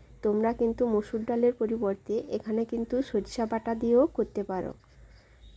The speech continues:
মসুর ডালের বাটা দিলে বেশি খেতে ভালো লাগে, তাই জন্য আমি মসুর ডালের বাটা দিয়েছি। আর তোমরা যদি আমার চ্যানেলে নতুন হয়ে থাকো তাহলে কিন্তু অবশ্যই সাবস্ক্রাইব করবে,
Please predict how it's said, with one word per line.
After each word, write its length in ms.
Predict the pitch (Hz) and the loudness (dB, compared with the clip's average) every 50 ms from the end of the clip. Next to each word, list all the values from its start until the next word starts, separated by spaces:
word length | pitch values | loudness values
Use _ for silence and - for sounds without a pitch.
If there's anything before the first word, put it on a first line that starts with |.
| - - - - - - - - | -20 -20 -20 -20 -20 -20 -12 -4
মসুর 360 | 233 226 226 220 - - 233 233 | 0 0 0 0 -2 -4 -2 0
ডালের 280 | 262 254 254 262 262 233 | 2 4 6 6 6 6
বাটা 260 | 214 190 - - 208 202 | 6 2 0 -2 -2 -2
দিলে 260 | 202 190 185 196 254 359 370 | 0 0 2 2 2 2 2
বেশি 320 | 277 233 226 220 - - 277 | 2 2 2 2 0 -4 -8
খেতে 300 | - - 240 220 - 214 208 | -4 -2 -2 -2 0 -2 -2
ভালো 260 | - 214 202 190 190 | 0 0 0 0 0
লাগে, 280 | 190 190 190 185 233 302 381 - - | 0 -2 0 0 0 0 0 0 -2
তাই 180 | 233 196 196 208 | -2 0 0 0
জন্য 220 | 240 226 233 226 233 | 0 2 2 2 2
আমি 200 | 233 233 247 254 | 2 2 2 2
মসুর 300 | 240 214 208 - - 220 214 | 2 0 0 -2 -6 -8 -6
ডালের 300 | 240 233 233 240 240 233 | -4 0 2 2 2 2
বাটা 280 | 214 196 - 202 190 | 2 0 -2 -4 -6
দিয়েছি। 420 | 185 190 185 175 196 - - 196 202 - _ - - - - _ _ _ _ - | -4 -4 -4 -6 -6 -8 -10 -10 -10 -12 _ -20 -20 -20 -20 _ _ _ _ -6
আর 260 | 202 196 196 196 214 226 - - - - _ | -4 -2 -2 -2 -2 -4 -8 -14 -20 -14 _
তোমরা 280 | - 220 214 220 226 233 226 | -4 -2 0 0 2 2 2
যদি 220 | 233 240 233 262 247 | 0 0 0 0 0
আমার 280 | 220 202 208 214 220 226 | 0 0 0 0 0 -2
চ্যানেলে 380 | 220 - 240 240 240 240 240 247 | 0 0 0 2 2 4 4 4
নতুন 320 | 240 220 208 208 - 247 262 | 4 4 2 2 0 -2 -4
হয়ে 220 | 254 254 240 208 - | -2 0 0 -2 -2
থাকো 320 | - 214 196 - - 240 339 - - _ _ _ _ _ - | -2 -6 -10 -8 -6 -6 -6 -6 -8 _ _ _ _ _ -6
তাহলে 280 | 226 202 202 220 214 220 220 | -4 -2 -2 0 0 0 0
কিন্তু 260 | - 233 240 240 - 233 | -2 -4 -2 0 0 0
অবশ্যই 480 | 214 202 202 214 214 - - 254 262 | 2 2 0 -2 -2 0 0 0 0
সাবস্ক্রাইব 500 | - - 240 240 - - - 247 247 247 247 - | 0 0 -2 -2 -4 -6 -2 0 0 0 0 2
করবে, 260 | 254 247 247 254 302 | 2 2 4 4 2